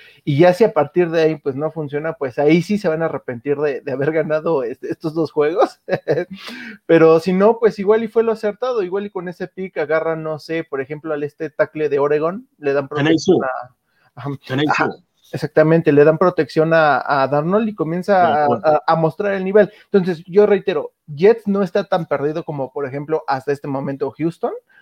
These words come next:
Speaker 1: o Jacksonville al día de hoy sin hacer el, sin hacer el draft. Entonces, este, pues sí, a, a Jets pueden reconstruirlo. Aparte tiene dos picks de primera, de primera ronda este año, entonces puede agarrar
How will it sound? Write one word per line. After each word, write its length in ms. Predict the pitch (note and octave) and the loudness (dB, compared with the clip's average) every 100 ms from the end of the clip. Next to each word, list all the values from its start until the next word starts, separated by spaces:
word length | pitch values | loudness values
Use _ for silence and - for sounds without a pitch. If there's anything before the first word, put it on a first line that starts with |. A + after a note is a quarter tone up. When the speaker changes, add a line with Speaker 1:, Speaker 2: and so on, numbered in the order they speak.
| - | -2
Speaker 1:
o 120 | D3 | 2
Jacksonville 580 | C3+ D#3+ - F3 F#3+ A4+ - | 4 4 2 2 2 0 -2
al 200 | D3+ D#3 | 2 4
día 160 | D3+ D3+ | 6 6
de 120 | D3 | 8
hoy 120 | F3 | 6
sin 240 | A3+ D#3 C3 | 2 -4 -6
hacer 240 | A#2+ D#3 | -4 2
el, 400 | D3 C#3 B2 A#2 | 2 2 -4 -14
sin 160 | - C3 | -12 -12
hacer 200 | A2+ D3+ | -4 -4
el 100 | C#3+ | -2
draft. 240 | D#3 - _ _ _ _ _ - | -2 -4 _ _ _ _ _ -4
Entonces, 380 | D3 D3+ D#3+ | -4 -2 -4
este, 460 | C#3+ B2 A#2+ - B2+ | -4 -8 -10 -10 -8
pues 180 | - C3 | -4 -4
sí, 180 | F#3 B3+ | 0 0
a, 260 | A#3+ D#3 | 2 2
a 120 | D#3 | 2
Jets 300 | D3+ E3+ F#3 | 2 -2 -4
pueden 300 | - G#3+ G#3+ | 0 2 2
reconstruirlo. 640 | G3+ - C3+ B2+ C#3+ D#3+ G#3 | -2 -2 -4 -4 -4 0 2
Aparte 300 | F#3 E3 - | 0 -4 -4
tiene 240 | F3 E3+ E3 | -6 -4 -2
dos 180 | E3+ | -4
picks 260 | - A3+ C#4 | -4 -6 -4
de 120 | F#3+ | -4
primera, 520 | - D#3+ E3+ E3 D#3+ E3+ | -4 -6 -2 -2 -2 -6
de 180 | D3+ C#3+ | -4 -6
primera 320 | C#3+ D3+ E3 | -4 -6 -4
ronda 240 | D#3+ E3+ | -2 -2
este 200 | E3 - | -4 -4
año, 160 | D3+ E3+ | -4 -4
entonces 240 | E3+ D3+ | -8 -10
puede 160 | - D3+ | -2 0
agarrar 340 | D3 C#3+ D3+ | 2 2 0